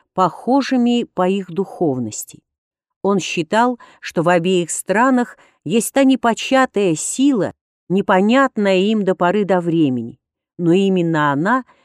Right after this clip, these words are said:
дает им возможность переносить самые страшные несчастья. Нам кажется странным, что русские художники, посещавшие Волконскую,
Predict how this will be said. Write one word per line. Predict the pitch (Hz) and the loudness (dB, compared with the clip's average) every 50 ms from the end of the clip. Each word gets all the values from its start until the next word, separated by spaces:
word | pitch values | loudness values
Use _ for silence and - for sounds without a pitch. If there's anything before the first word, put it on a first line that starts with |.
| _ _ - | _ _ -6
дает | 143 170 180 220 269 320 - | -2 0 2 4 4 4 4
им | 311 285 254 | 2 2 2
возможность | 254 262 247 214 220 214 240 285 285 - 240 254 240 - - - | 2 2 2 2 0 0 2 2 2 0 0 -2 -2 -4 -6 -6
переносить | - 208 190 196 180 170 160 208 - - - 240 269 277 - _ _ _ _ _ _ | -4 -2 -2 0 0 0 -2 -2 -4 -4 -2 -2 0 -2 -2 _ _ _ _ _ _
самые | - - - - 214 254 294 285 269 269 262 254 | -14 -8 -2 0 2 4 4 4 4 2 0 -2
страшные | - - - - 156 151 156 170 175 - - - 165 165 160 | -4 -6 -10 -6 -2 -2 0 0 -2 -4 -6 -4 -4 -2 -2
несчастья. | 156 156 156 - - - - 127 117 117 - - - - _ _ _ _ _ _ _ _ _ _ _ _ _ _ _ _ _ _ _ _ - | -2 -2 -4 -6 -8 -10 -8 -8 -8 -8 -12 -14 -16 -20 _ _ _ _ _ _ _ _ _ _ _ _ _ _ _ _ _ _ _ _ -4
Нам | 175 202 214 226 | -2 0 0 2
кажется | - 269 277 254 254 254 - - 220 | 2 2 2 2 2 -2 -2 -4 -4
странным, | 196 - - - 220 262 277 269 254 254 254 247 233 - - _ _ _ | -4 -4 -2 0 2 2 4 4 4 2 2 0 -2 -6 -12 _ _ _
что | - - - - 208 | -16 -8 -4 0 0
русские | 220 254 247 - - - 220 214 | 2 2 0 -2 -2 -2 -2 -2
художники, | 180 - 214 196 180 240 269 277 233 185 170 156 135 - - 131 120 - _ _ _ _ - | -2 -2 -2 -2 0 2 2 2 2 2 0 0 0 0 -2 -4 -4 -4 _ _ _ _ -4
посещавшие | 170 160 - 196 170 - - 226 226 220 - - - 214 190 180 | -4 -2 0 -2 -4 -2 -2 0 0 0 0 -2 0 0 2 2
Волконскую, | 170 175 170 170 170 - - 254 269 254 - - - - 240 233 233 226 | 2 2 2 0 0 -2 0 0 0 0 -2 -4 -2 0 2 2 2 0